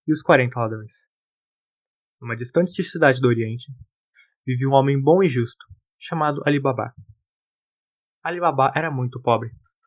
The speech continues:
Morava numa tenda, entre um vasto deserto e um grande oásis. Para sustentar a mulher, Samira, e os quatro filhos,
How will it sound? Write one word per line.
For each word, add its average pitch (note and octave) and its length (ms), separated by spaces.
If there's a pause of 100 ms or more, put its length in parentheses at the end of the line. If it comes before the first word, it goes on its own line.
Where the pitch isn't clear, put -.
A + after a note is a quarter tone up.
(540)
Morava C#3+ 360
numa B2+ 220
tenda, A#2+ 420 (420)
entre B2+ 200
um A#2+ 100
vasto E3+ 300
deserto D#3+ 580
e D#3+ 120
um E3 100
grande A#2 320
oásis. G#2+ 340 (1300)
Para G#3 180
sustentar E3+ 460
a D#3+ 60
mulher, B2 420 (280)
Samira, C3 560 (580)
e F#3 80
os E3 120
quatro B2+ 300
filhos, C3 560